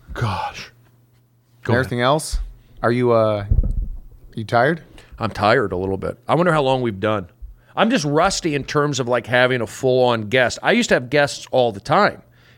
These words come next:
Speaker 1: and that's probably the way to go. I kinda feel like a Marc Maron here, picking apart, answering, but my brain, and we've talked about this with medication and all that, it's a whole different thing right now.
Speaker 2: We
Speaker 1: But
Speaker 2: talked about a lot of shit.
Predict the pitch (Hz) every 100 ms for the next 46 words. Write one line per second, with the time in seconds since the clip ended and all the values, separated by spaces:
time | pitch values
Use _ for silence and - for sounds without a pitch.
0 | _ _ - 135 156 - 180 180 156 135
1 | 123 131 117 104 139 123 - _ - -
2 | 143 - 147 127 110 110 117 113 107 117
3 | 127 107 101 90 - - _ - 131 -
4 | 98 - 120 110 - 107 110 113 - 113
5 | 110 104 107 101 110 135 139 131 123 113
6 | 101 98 _ _ _ _ _ - 120 120
7 | - 123 113 120 110 107 117 113 107 98
8 | 82 110 107 - 123 113 - 107 104 104
9 | 107 104 104 113 120 113 110 104 131 135
10 | 113 101 98 95 101 110 107 190 104 101
11 | 117 - 117 127